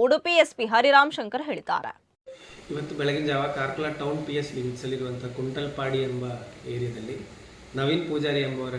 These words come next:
Speaker 2: ಡೆಡ್ ಬಾಡಿ ರೋಡ್ ಸೈಡಲ್ಲಿ ನಮಗೆ ಸಿಕ್ಕಿದೆ. ಆಮೇಲೆ ಚೆಕ್ ಮಾಡಿದಾಗ ಅವರು ಸ್ಟ್ಯಾಬ್ ಇಂಜುರಿ ಅಂತ ಮೃತಪಟ್ಟಿದ್ದಾರೆ ಅಂತ ಕಂಡು ಬಂದಿದೆ. ಮತ್ತೆ ತನಿಖೆ ಮುಂದುವರಿಸಿ ಸಿ ಸಿ ಟಿ ವಿ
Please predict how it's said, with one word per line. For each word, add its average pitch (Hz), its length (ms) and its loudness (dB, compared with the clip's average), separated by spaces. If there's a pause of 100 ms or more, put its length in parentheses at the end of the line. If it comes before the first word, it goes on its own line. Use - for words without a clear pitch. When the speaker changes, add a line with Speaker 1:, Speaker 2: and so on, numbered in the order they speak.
Speaker 2:
ಡೆಡ್ 120 200 -8
ಬಾಡಿ 127 240 -4 (360)
ರೋಡ್ 131 220 -4
ಸೈಡಲ್ಲಿ 123 400 -6 (320)
ನಮಗೆ 113 320 -10 (380)
ಸಿಕ್ಕಿದೆ. 120 340 -10 (720)
ಆಮೇಲೆ 143 320 -2
ಚೆಕ್ 147 260 -8
ಮಾಡಿದಾಗ 131 460 -4
ಅವರು 127 180 -4 (160)
ಸ್ಟ್ಯಾಬ್ 147 340 -4
ಇಂಜುರಿ 139 320 -2
ಅಂತ 127 120 -8
ಮೃತಪಟ್ಟಿದ್ದಾರೆ 123 800 -8
ಅಂತ 120 120 -10 (120)
ಕಂಡು 113 240 -14
ಬಂದಿದೆ. 104 320 -16 (560)
ಮತ್ತೆ 135 180 -8
ತನಿಖೆ 139 420 -4 (220)
ಮುಂದುವರಿಸಿ 131 540 -8
ಸಿ 127 240 -8
ಸಿ 131 100 -8
ಟಿ 135 80 -6
ವಿ 131 140 -6